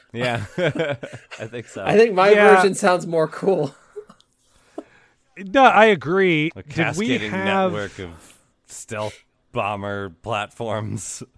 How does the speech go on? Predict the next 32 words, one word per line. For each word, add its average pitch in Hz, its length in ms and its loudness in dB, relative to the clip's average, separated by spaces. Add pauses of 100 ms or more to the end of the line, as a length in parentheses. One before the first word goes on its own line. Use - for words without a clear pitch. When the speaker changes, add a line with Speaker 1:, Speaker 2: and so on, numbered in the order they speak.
(1160)
Speaker 3:
Have 156 260 -4
we 220 180 -4
seen 226 380 -8
a 180 80 -6
glide? 135 680 -6
Did 160 120 -8
we 214 120 -10
see 247 200 -10
gliders 180 580 -4
at 175 80 -4
all 180 480 -6
in 165 160 -14
this? 175 180 -10
Speaker 1:
I 117 60 -8
didn't 123 140 -10
see 117 160 -12
any. 104 100 -10
Speaker 2:
Not 160 140 -6
Speaker 1:
kind 226 100 0
of 214 100 2
Speaker 2:
in 160 60 -4
this 156 180 -6
trailer. 170 540 -6
They 151 160 -4
showed 170 240 -6
Speaker 1:
Yeah. - 60 -6
Speaker 2:
the 143 80 -4
glider 123 420 -6
in 113 80 -10
the 110 80 -14
last 113 300 -12
trailer. - 480 -16